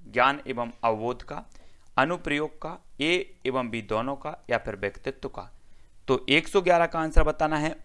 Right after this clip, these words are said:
और ए इसका सही होगा, ज्ञान एवं अवबोध का जो है मूल्यांकन किया जाता है। बहुत बढ़िया आंसर। मौखिक, लिखित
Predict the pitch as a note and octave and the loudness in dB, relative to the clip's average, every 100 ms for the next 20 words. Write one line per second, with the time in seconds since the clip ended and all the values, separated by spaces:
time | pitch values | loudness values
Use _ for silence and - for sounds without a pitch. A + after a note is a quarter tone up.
0 | A#2+ - - D#3+ D3+ C3+ - A#2 G#2 G2+ | -4 -4 0 2 2 0 -4 -6 -4 -6
1 | G2 F#2+ F#2 A#2+ C#3+ D#3 B2+ A2+ B2+ - | -6 -6 0 4 4 2 -4 -6 -6 -2
2 | A#2 G#2 G#2+ G#2+ - A#2 - - - - | -4 -2 -6 -8 -6 -8 -8 -14 -20 -10
3 | - A#2 G#2+ G#2 G2 G2 - A2 - G2 | -6 -4 -4 -4 -4 -6 -8 -12 -10 -12
4 | G2+ - - - - B2 C#3+ C3 B2 B2 | -10 -12 -12 -14 -4 0 2 2 2 0
5 | A#2+ - C#3+ - - - - C3 D#3 F3 | -4 -2 -4 -4 -12 -14 2 6 6 4
6 | F#3+ - - - - A#2 A#2+ - - - | -4 -8 -16 -18 -10 0 4 6 4 0